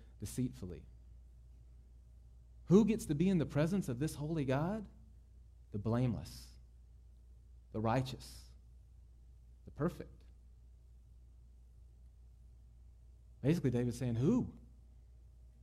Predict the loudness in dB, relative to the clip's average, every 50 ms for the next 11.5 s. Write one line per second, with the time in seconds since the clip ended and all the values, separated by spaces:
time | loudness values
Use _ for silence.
0 | -20 -20 -20 -20 -20 -20 -20 -20 -20 -14 -6 -2 0 2 4 4 6 6 6 4
1 | 4 2 2 4 2 2 0 0 0 2 2 4 2 2 2 4 4 2 2 2
2 | 0 0 0 2 0 0 0 -2 -4 -6 -8 -12 -16 -20 -20 -20 -20 -20 -20 -20
3 | -20 -20 -20 -20 -20 -20 -20 -20 -20 -20 -20 -20 -20 -20 -20 -20 -20 -20 -20 -20
4 | -20 -20 -20 -20 -20 -20 -20 -20 -20 -20 -20 -20 -20 -20 -20 -20 -20 -20 -20 -20
5 | -20 -20 -20 -20 -20 -20 -20 -20 -20 -20 -20 -20 -20 -20 -20 -20 -20 -20 -20 -20
6 | -20 -20 -20 -20 -20 -20 -20 -20 -8 -4 0 4 6 6 6 6 4 2 0 0
7 | -4 -6 -6 -2 0 2 2 2 2 0 0 -4 -4 -4 -2 -2 -2 -2 -6 -10
8 | -16 -20 -20 -20 -20 -20 -20 -20 -20 -20 -20 -20 -20 -20 -20 -20 -20 -20 -20 -20
9 | -20 -20 -20 -20 -20 -20 -20 -20 -20 -20 -20 -20 -20 -20 -20 -20 -20 -20 -20 -20
10 | -20 -20 -20 -20 -20 -20 -20 -20 -20 -20 -20 -20 -20 -20 -20 -20 -20 -20 -20 -20
11 | -20 -20 -20 -18 -2 2 2 2 2 0